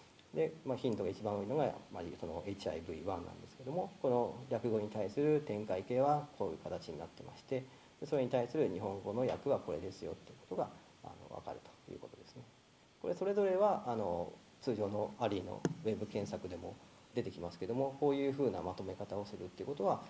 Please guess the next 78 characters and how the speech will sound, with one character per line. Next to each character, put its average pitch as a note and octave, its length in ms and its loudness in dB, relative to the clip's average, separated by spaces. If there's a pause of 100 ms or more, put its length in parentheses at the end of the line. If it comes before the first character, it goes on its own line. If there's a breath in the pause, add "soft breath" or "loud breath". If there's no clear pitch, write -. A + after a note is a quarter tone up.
(200)
あ E2+ 40 -10
の、 E2+ 120 -10
ス - 120 -12
パ F2 120 0
ー E2+ 60 -2
ク - 100 -6
ル E2 80 -2
を E2 40 -4
使 - 200 -8
わ E2 80 -4
な E2 120 -10
い - 40 -10
と F3 300 0
で E2+ 80 -8
き - 100 -12
な - 80 -12
い - 100 -18 (200)
と - 40 -8
い G2+ 120 -2
う D#2 60 -6 (360)
も F#2 120 -6
の D2+ 80 -8
に - 100 -10
な A#1+ 80 -8
っ - 20 -8
て - 160 -12
い - 80 -8
ま - 80 -14 (120)
す。 - 180 -20 (400)
で、 F3+ 80 0
こ F3 120 0
れ D#3 60 4
も C#3+ 120 4
こ C3+ 120 0 (120)
こ A#2 80 6
の A2 200 2 (320)
ユ A2 140 2
ー - 20 4
ア G#2 40 -4
ー - 20 -2
ル G#2+ 80 0
エ F#2+ 80 0
ル E2 100 -4
を - 140 -8 (100)
実 G2+ 80 -10
際 - 160 -6
に E2 60 -4
ア F#2+ 60 -4
ク - 80 -12
セ G#2+ 80 -6
ス G#2 140 -8
し - 60 -10
て - 80 -8
い G2+ 40 -8
た G#2 60 -2
だ - 60 -10
く - 60 -20
と、 F3 120 4
こ D3 120 -2
の E2+ 80 -2
結 - 160 -4 (100)
果 E2+ 120 -2
を E2+ 100 -2
見 F#2 100 -6
る - 80 -8
こ E2+ 120 -8
と A#2+ 80 -2
が - 100 2
で D#2 80 -6
き - 100 -12
ま - 140 -12
す。 - 180 -18 (540 loud breath)
で、 E3+ 100 0
こ E3 100 2
の D3 100 2
数 C#3 180 0
字 B2+ 80 2
も D#3 320 4